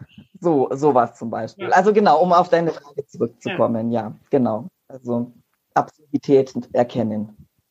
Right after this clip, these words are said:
Speaker 2: Kannst du das festmachen, ab wann du das dann wieder konntest mit dem Zeichnen eigentlich? Oder war das irgendwie, kam das erst allmählich wieder? Also ich frage dich, weil ich,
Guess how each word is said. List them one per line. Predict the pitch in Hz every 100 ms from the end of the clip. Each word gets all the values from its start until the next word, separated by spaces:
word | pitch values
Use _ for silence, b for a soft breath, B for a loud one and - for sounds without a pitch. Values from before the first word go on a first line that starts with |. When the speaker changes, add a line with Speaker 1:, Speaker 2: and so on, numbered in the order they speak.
| _ _ _ _ _ 247 _ _ _ _ _ B B -
Speaker 2:
Kannst | 226 254
du |
das | 226 -
festmachen, | 220 220 269 254 262
ab | 185 -
wann | 185 196 262
du | 285 240
das | 208 220 -
dann | 208
wieder | 202 185
konntest | 180 190 220 240 -
mit | 247
dem | 240 240
Zeichnen | 226 214 - 247
eigentlich? | - - 262 254 262
Oder | - 202
war | 190 190
das | 202 -
irgendwie, | 196 196 196 196 185 185 - _ _ _ _ _ _ _ _ _ _ _ _ _ -
kam | 185 196
das | 175
erst | - 170 -
allmählich | 151 170 156 156 151 -
wieder? | 143 139 139 - _ _ _ _ _ _ _ _ _ _ b b
Also | 190 185
ich | 185
frage | 170 196 233
dich, | 214 -
weil | 196 196
ich, | - -